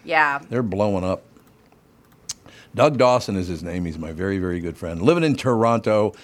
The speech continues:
Speaker 2: and it's your fault we have smoke covering our sun.
Speaker 1: Yeah. Get back to us on that.
Speaker 2: You heard me. Partly sunny, not as hot today. Isolated thunderstorm is possible, a high of eighty-three. Tonight, partly cloudy, less humid, a low of sixty-three.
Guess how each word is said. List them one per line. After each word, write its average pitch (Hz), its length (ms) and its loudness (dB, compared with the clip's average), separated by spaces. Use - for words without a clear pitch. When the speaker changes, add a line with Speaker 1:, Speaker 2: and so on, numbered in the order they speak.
Speaker 2:
and 110 100 0
it's - 140 -6
your 131 340 2
fault 120 320 0
we 104 100 -2
have 92 160 -4
smoke 117 560 -2
covering 104 360 -2
our 90 160 -2
sun. 80 560 -10
Speaker 1:
Yeah. 185 380 2
Get 208 220 -6
back 196 300 2
to 175 140 -10
us 160 160 -8
on 147 180 -6
that. 139 280 -6
Speaker 2:
You 95 120 -6
heard 87 240 -6
me. 85 180 -8
Partly 160 220 4
sunny, 147 260 2
not 131 200 2
as 110 100 0
hot 123 200 2
today. 120 200 0
Isolated 117 440 -2
thunderstorm 110 420 -2
is 98 100 -4
possible, 101 440 -2
a 80 40 0
high 101 160 0
of 92 120 -4
eighty-three. 110 580 0
Tonight, 110 320 -2
partly 98 260 -2
cloudy, 110 320 0
less 98 200 0
humid, 107 240 0
a 82 40 -4
low 117 180 2
of 87 120 -2
sixty-three. 98 840 -2